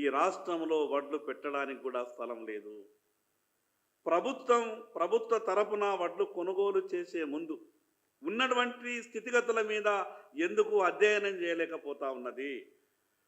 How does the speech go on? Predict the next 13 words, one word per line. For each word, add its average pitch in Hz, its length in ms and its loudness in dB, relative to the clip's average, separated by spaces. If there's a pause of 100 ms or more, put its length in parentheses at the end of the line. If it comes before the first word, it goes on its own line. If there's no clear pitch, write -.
(240)
ఒక 143 140 0 (140)
పక్క - 180 0 (140)
రైతు 190 220 2 (120)
ఇబ్బందులలో 202 680 2
ఉంటాడు, 202 260 0 (640)
పంట 190 220 2 (140)
పండించి 208 500 2
ప్రభుత్వం 202 480 0 (100)
కొంటది 202 360 0
కదా, 202 160 6 (140)
కేంద్ర 202 220 0 (100)
ప్రభుత్వం 208 420 2
మద్దతు 208 320 0